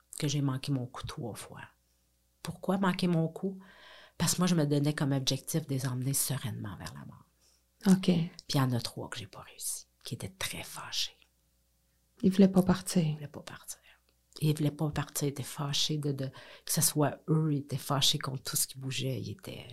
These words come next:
Speaker 1: j'ai pas réussi. Je, je pense souvent à eux, je, je, j'ai pas réussi.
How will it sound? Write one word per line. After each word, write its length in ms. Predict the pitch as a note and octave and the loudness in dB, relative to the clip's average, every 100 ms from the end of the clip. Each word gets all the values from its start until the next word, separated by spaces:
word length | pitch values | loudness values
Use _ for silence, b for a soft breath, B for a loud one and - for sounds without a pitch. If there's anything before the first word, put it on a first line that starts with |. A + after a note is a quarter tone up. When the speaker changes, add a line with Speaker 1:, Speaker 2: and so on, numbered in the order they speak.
| B2+ | -8
Speaker 1:
j'ai 140 | - | -8
pas 120 | - | -10
réussi. 400 | - - - - - _ _ _ _ _ _ _ _ _ _ - - - b b b b b b b - | -16 -10 -8 -8 -12 _ _ _ _ _ _ _ _ _ _ -18 -18 -18 b b b b b b b -4
Je, 200 | - C3+ | 2 4
je 100 | B2+ | 4
pense 320 | C#3+ D3+ C#3+ | 2 2 4
souvent 420 | - - D3+ D3+ D3+ | 2 4 4 6 6
à 40 | |
eux, 260 | C#3+ D3+ E3+ | 6 4 0
je, 200 | D3 A#2 | -2 -2
je, 160 | - A2 G#2+ A2 G2+ - | -2 -2 -6 -8 -8 -8
j'ai 160 | A#2 B2+ | -8 -10
pas 160 | - | -12
réussi. 420 | - G2 - - | -16 -14 -12 -12